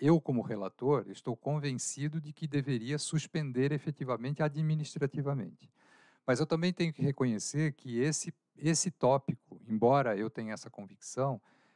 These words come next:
ele não está devidamente, eh, explorado no voto quanto ao, ao, às condições que são postas para a concessão de cautelar.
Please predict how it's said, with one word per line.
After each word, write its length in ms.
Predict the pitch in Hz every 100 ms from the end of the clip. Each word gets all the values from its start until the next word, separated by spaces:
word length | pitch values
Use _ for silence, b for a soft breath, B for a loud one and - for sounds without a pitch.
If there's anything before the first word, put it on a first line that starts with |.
| b 117
ele 180 | 117
não 240 | 123 139 160
está 320 | - - 151
devidamente, 1200 | 151 165 147 156 160 139 117 127 135 - 151 147 -
eh, 200 | 143 135
explorado 920 | 131 - 139 127 117 120 127 139 -
no 360 | 139 131 135 131
voto 520 | 117 113 123 - 147 -
quanto 560 | 143 127 131 - 143 -
ao, 420 | 131 131 135 135 -
ao, 500 | - 123 127 120 120
às 160 | 123 -
condições 840 | 139 123 113 - 123 131 139 -
que 140 | - -
são 240 | - 143
postas 600 | - 120 127 - - 123
para 600 | _ 123 123 151 165 175 -
a 140 | 131
concessão 720 | 123 143 131 139 - - 123 131
de 100 | 131
cautelar. 520 | 127 127 147 110